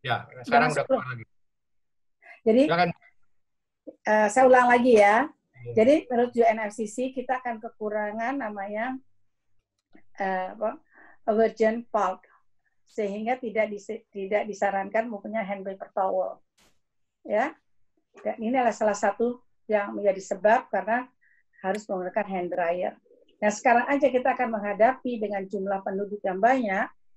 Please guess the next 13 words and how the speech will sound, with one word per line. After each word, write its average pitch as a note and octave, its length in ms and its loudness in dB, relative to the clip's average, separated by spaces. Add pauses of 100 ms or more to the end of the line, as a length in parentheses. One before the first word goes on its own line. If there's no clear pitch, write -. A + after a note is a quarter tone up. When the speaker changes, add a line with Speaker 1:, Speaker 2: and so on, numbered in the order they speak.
(400)
Speaker 2:
masalah A3 400 2
toilet G#3 320 0
paper. G#3+ 480 -4
Maka A3+ 240 -6
itu C4 160 -8
toilet G#3 240 -2
paper G3 320 -12
pun C4+ 160 -4
menjadi G#3+ 400 -6
juga A3+ 320 0
re-, G#3 240 -6
menggunakan G3+ 480 -6
recycle. G3+ 720 -8